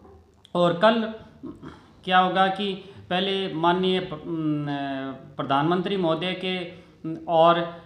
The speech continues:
माननीय मुख्यमंत्री महोदय के शुभारंभ के बाद में, जो कि इन पांचों जगह से हम क्या लिंक के जरिए और लैपटॉप के जरिए पांच जगह कनेक्ट रहेंगे,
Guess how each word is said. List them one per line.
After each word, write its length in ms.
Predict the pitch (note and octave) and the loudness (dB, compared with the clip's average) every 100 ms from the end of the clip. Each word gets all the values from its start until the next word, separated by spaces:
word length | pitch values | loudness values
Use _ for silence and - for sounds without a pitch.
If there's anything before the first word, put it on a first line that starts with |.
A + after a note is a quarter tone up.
| - | -2
माननीय 580 | D3+ E3 F3 F3 E3+ C#3 | 0 2 2 0 -2 -4
मुख्यमंत्री 540 | F3 F#3 G#3+ G3+ G3+ | -8 0 0 2 0
महोदय 380 | F3+ D3 D3 E3+ | 0 0 0 0
के 380 | E3+ F3 E3 - - | 0 -2 -4 -6 -16
शुभारंभ 500 | - G#3 G#3+ G3+ G3 | -4 2 4 4 2
के 100 | E3+ | -2
बाद 300 | C3 C#3+ D3 | 2 4 4
में, 300 | C#3 B2 - - | 2 -4 -10 -6
जो 180 | E3+ G3+ | -2 -2
कि 200 | G#3 G3+ | -2 -6
इन 240 | G#3 G3+ | -4 -6
पांचों 380 | F3 E3+ F3 A#3 | 2 2 2 -2
जगह 300 | F#3+ F3 F#3 | -2 -2 -4
से 320 | F3 F#3+ F#3 - - - | -4 -4 -6 -10 -18 -4
हम 220 | D#3 F#3 | -2 -2
क्या 200 | F#3+ G3 | 0 0
लिंक 300 | E3 G3+ A3 | 2 0 0
के 100 | G3+ | -2
जरिए 500 | D#3 E3 F3+ G3+ G3+ - - - | -2 -2 -2 -4 -6 -18 -20 0
और 300 | E3 E3 D3 | 6 6 6
लैपटॉप 400 | E3+ E3+ G#3+ G#3+ | 2 4 0 2
के 120 | F3 | -4
जरिए 400 | D#3 E3 F3 F#3+ F#3+ - - - - - | -2 -2 -2 -4 -6 -14 -20 -20 -20 0
पांच 240 | D#3+ F3 D#3+ | 4 4 2
जगह 260 | F3 F#3 F#3 - C#3 - | -2 -2 -4 -12 -16 -4
कनेक्ट 340 | F3+ F#3 - | 0 0 -2
रहेंगे, 380 | D#3 C#3+ C3 A#2 | -2 0 0 -4